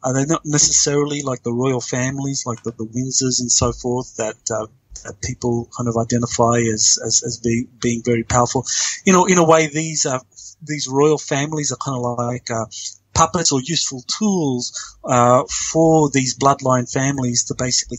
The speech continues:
keep power. Um, so, so they, they are doing it all behind the scenes, and that, uh, the, the, the cabal, the Illuminati, do operate in secrecy. They,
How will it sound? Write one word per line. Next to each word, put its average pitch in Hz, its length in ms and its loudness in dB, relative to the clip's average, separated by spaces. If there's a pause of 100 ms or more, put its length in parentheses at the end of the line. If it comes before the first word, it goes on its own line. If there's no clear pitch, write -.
(100)
keep - 260 -8
power. 107 400 -4 (540)
Um, 127 420 2
so, 147 440 6
so 151 220 4
they, 175 320 2 (300)
they 170 220 2
are 156 160 0 (100)
doing 151 340 0
it 135 120 -4 (160)
all 160 220 0
behind 143 420 -4
the 147 60 -4
scenes, 127 540 0 (520)
and 147 380 2
that, 147 240 2 (180)
uh, 143 280 0 (100)
the, 147 260 -14
the, 147 200 -8
the 147 60 -2
cabal, 147 640 2
the 143 100 -4
Illuminati, 139 760 -2 (480)
do 190 300 4
operate 139 420 0
in 123 100 -6
secrecy. - 760 0
They, 131 120 -4